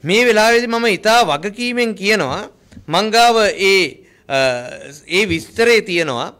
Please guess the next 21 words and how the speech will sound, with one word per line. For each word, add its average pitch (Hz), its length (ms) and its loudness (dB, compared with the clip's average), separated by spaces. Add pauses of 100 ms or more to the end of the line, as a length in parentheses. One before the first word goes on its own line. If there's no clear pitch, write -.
(200)
මං 180 200 -4
ඕනනම් 190 340 -2
ඒක, 175 180 0
අ, 180 120 2 (960)
අ, 120 120 -6 (1000)
ඕගොල්ලන්ට 143 420 -4
ලබා 131 360 0
දෙන්නම්. 131 420 -6 (540)
ඒ, 180 180 2 (120)
ඒක 190 140 0
ලබා 170 380 2
දෙනකොට 214 400 -2
ඒකේ 208 360 0
ඉතා 196 300 -2
පැහැදිලිවම 202 720 -2
තියෙනවා 180 520 -2 (460)
මේ 202 200 2
හම්බන්තොට, 208 760 -2 (680)
අ, 120 120 -8 (920)
සම්මන්ත්‍රණ 233 800 -2
ශාලාවට, 185 760 2